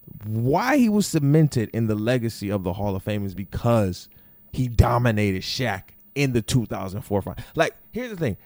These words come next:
Everybody thought Kobe and Shaq was gonna run away with the fucking N B A.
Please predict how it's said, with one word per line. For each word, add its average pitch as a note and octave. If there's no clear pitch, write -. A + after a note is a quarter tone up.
Everybody G3+
thought C#3
Kobe E3
and B2+
Shaq D#3
was G#2+
gonna G#2+
run C3+
away B2+
with A2+
the G#2+
fucking A#2+
N G#2+
B E2+
A. -